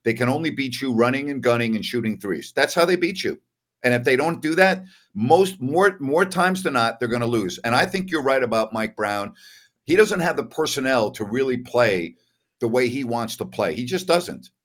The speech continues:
But, you know, you have to go with what you have. Ryan, you and I have t-, talked about this a lot.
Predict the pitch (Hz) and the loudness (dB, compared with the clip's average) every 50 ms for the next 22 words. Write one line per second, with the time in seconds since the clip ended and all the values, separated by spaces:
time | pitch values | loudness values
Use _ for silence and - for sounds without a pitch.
0 | _ _ - 127 123 123 127 135 143 127 120 131 147 131 117 147 - - - - | _ _ -2 -2 -2 -2 -8 -6 -6 -4 -4 -2 -2 -2 -2 -2 -2 -4 -4 -2
1 | 139 147 143 143 - - 135 131 - 131 - 120 151 165 127 95 - _ - - | 0 0 0 0 -2 -4 -4 -4 -4 -6 -6 -4 -4 -4 -6 -8 -10 _ -20 -20
2 | - _ _ - 139 151 156 147 147 170 190 196 170 156 151 131 113 - 143 127 | -20 _ _ -2 0 0 0 -2 -2 -4 -4 -2 -2 -2 -4 -4 -4 -4 -6 -6
3 | 123 - - _ _ - 135 127 123 123 120 107 107 104 - - 101 92 - 107 | -6 -8 -14 _ _ -4 -2 -2 -2 -2 -4 -4 -4 -4 -4 -8 -10 -10 -6 -4
4 | 104 95 87 - - | -4 -4 -4 -6 -10